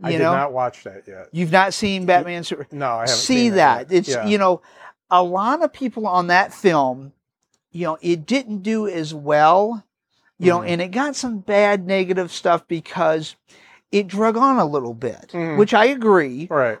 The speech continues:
Speaker 2: But it's the first film, and the first films, you've gotta think about it like this, that they're doing the backstory and
Speaker 1: Yeah.
Speaker 2: everything, you know, because they wanna appeal to the broader audience, not just the comic book crowd.
Speaker 1: Right,
Speaker 2: Yeah,
Speaker 1: right.
Speaker 2: li-,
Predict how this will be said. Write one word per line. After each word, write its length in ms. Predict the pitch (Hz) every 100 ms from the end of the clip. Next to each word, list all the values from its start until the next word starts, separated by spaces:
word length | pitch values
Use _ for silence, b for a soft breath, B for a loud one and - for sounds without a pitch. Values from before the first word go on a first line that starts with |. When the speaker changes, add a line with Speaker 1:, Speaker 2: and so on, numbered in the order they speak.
| -
Speaker 2:
But 280 | 160 220 202
it's 160 | 202 -
the 100 | 185
first 380 | - 214 233 -
film, 440 | 202 160 139 160
and 180 | - 175
the 60 | 170
first 420 | - 262 294 -
films, 400 | 220 208 202 180
you've 180 | 185 170
gotta 240 | 202 202
think 340 | 190 - 214 208
about 260 | 165 156
it 80 | 147
like 240 | 139 139 143
this, 360 | 143 156 151
that 140 | - 156
they're 140 | 165
doing 280 | 156 185 202
the 80 | 196
backstory 720 | 175 175 180 - - 190 185
and 80 | 185
Speaker 1:
Yeah. 40 | 185
Speaker 2:
everything, 680 | 180 165 143 95 185 185 175 b b b
you 180 | 185 175
know, 300 | 165 156 151 - _ b b b
because 300 | 185 196 214
they 120 | 190 202
wanna 300 | 202 269 233
appeal 360 | 202 - 214
to 160 | 180 190
the 120 | 165
broader 500 | 151 165 175 190 185
audience, 400 | 165 165 160 -
not 220 | 190 190
just 180 | 170 170
the 60 | -
comic 280 | - 156 123
book 140 | 123
crowd. 200 | - -
Speaker 1:
Right, 240 | 156 120 -
Speaker 2:
Yeah, 140 | - 175
Speaker 1:
right. 180 | 147
Speaker 2:
li-, 80 | 202